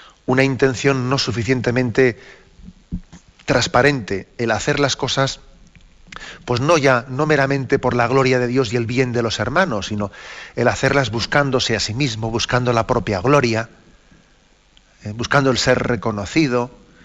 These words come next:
O sea, es fácil que, haz-, que uno haciendo cosas en sí mismas buenas esté mezclando intencionalidades que son turbias. ¿Mm? Por eso es importante que la gracia de Dios nos asista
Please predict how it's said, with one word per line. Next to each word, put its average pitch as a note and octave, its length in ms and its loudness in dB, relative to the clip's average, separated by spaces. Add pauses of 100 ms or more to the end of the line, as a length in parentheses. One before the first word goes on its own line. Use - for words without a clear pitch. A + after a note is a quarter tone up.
(320)
O - 20 -20
sea, - 220 -12 (260)
es - 100 -16
fácil A2+ 440 -2 (120)
que, A2+ 280 -2
haz-, - 360 -8
que B2 120 -4
uno C3 160 2
haciendo B2 420 0
cosas - 460 -2 (440)
en A2 120 -4
sí C3 160 0
mismas A#2+ 380 2
buenas D3+ 560 2
esté C#3 260 -4
mezclando C#3+ 500 0
intencionalidades A#2+ 880 0
que G#2+ 160 -2
son A#2+ 220 -4
turbias. B2 680 2 (1200)
¿Mm? G2 100 -8 (540)
Por G#2 140 0
eso D3 240 0 (200)
es - 120 -8
importante A#2+ 540 0
que A#2 100 -2
la A2 100 2
gracia B2 320 0
de B2 80 2
Dios B2+ 180 0
nos A#2+ 180 -4
asista F3 640 -2